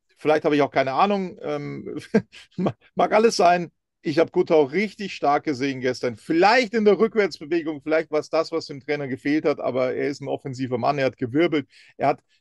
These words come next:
mit, mit Frenetzi Doppelpass gespielt vor seinem Tor,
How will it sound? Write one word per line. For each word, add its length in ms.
mit, 480
mit 340
Frenetzi 560
Doppelpass 560
gespielt 400
vor 140
seinem 320
Tor, 260